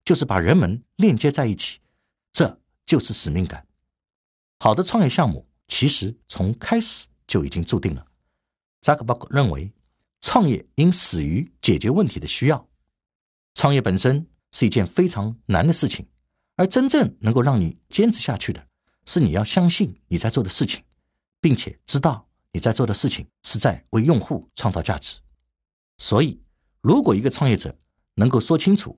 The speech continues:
为什么要创业，初心是什么，思考维度的出发点是发现了一个行业中的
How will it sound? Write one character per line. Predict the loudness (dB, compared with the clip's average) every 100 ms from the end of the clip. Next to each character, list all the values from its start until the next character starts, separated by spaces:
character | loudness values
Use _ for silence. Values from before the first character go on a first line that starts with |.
| -2
为 | 2 2
什 | 0
么 | -4
要 | -4
创 | -4 -4
业， | -4 -8 _ _ -12
初 | 0 2 4
心 | 4 2 -2 _
是 | -6 -2
什 | -2 -2
么， | -8 _ _ _ _ _
思 | -2 0 0
考 | 0
维 | 0 0
度 | -2
的 | -4
出 | -2
发 | -2 -2
点 | -6 -14 _ _ -8
是 | -2
发 | 0 2 2
现 | 2 0
了 |
一 | 2
个 | -4
行 | -2 0
业 | 2
中 | 2 0
的 | 0